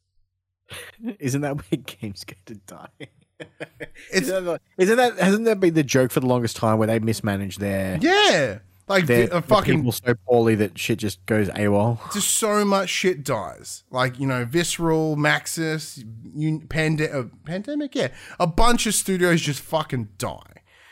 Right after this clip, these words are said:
Speaker 2: And right now, BioWare is currently dying through E A. So it's like, I, if I look at E A, and if I was a company that was, like, interested, like, they're like, "Hey, can you,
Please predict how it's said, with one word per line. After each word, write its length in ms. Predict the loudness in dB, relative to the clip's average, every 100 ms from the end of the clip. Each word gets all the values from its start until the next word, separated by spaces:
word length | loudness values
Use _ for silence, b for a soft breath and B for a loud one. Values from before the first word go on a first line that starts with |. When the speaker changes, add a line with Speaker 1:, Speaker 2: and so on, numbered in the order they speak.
| b -2
Speaker 2:
And 540 | 2 4 2 0 -6 -14 _ _ -6
right 380 | 2 4 4
now, 320 | 6 6 6 4
BioWare 840 | 4 4 6 4 4 4 4 4
is 120 | 0
currently 560 | -6 -2 0 0 0 0
dying 560 | 4 4 6 2 0
through 320 | -4 -2 0 2
E 120 | 0
A. 260 | -2 -4 -4
So 160 | -4
it's 120 | -2
like, 280 | 0 -2 -4 b b b b _ _ _ 2
I, 200 | 2 2
if 280 | 2 4 4
I 140 | 4
look 260 | 4 2 0
at 80 |
E 200 | -2 0
A, 220 | 0 -6 -16 -20 _ _ -20 -20 _ _ _ _ _ -8 0
and 120 | 2
if 120 | 4
I 120 | 4
was 140 | 4 2
a 60 |
company 440 | -2 -2 0 0 0
that 120 | -2
was, 320 | -4 -6 -4
like, 200 | -6 -6 -6
interested, 400 | -6 -6 -8 -8
like, 140 | -8
they're 200 | -6 -4
like, 140 | -4
"Hey, 260 | -2 -2 -4
can 160 | -6 -4
you, 260 | -4 -6